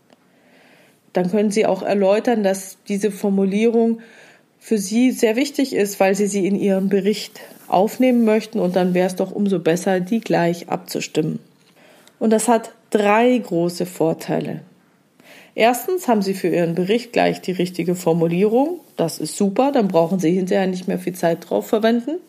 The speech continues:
Zweitens beruhigt es Ihren Revisionspartner, wenn er hört, dass Sie sich für den Bericht etwas korrekt notiert haben.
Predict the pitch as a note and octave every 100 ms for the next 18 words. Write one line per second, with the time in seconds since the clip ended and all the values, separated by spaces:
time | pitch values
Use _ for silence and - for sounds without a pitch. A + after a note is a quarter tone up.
0 | _ - - - - _ _ - A3+ A#3+
1 | D#4 C4+ C#4 D4 - A3+ G3 G#3 G3+ F#3+
2 | G3 F3+ E3 E3 D#3+ E3 A3+ A3+ - G3+
3 | G3 G3 F#3 F#3 F3+ F#3+ B3+ D4 G3 F#3+
4 | F#3 G#3 G#3+ - - - - F3+ F3+ F#3+
5 | F#3 G3+ A3+ A#3 - F#3+ F3+ F3+ E3+ -
6 | G#3+ - - G#3 G#3 G3 F#3+ - - F#3+
7 | E3+ E3+ - E3+ - F3+ F3+ A3+ A#3 D4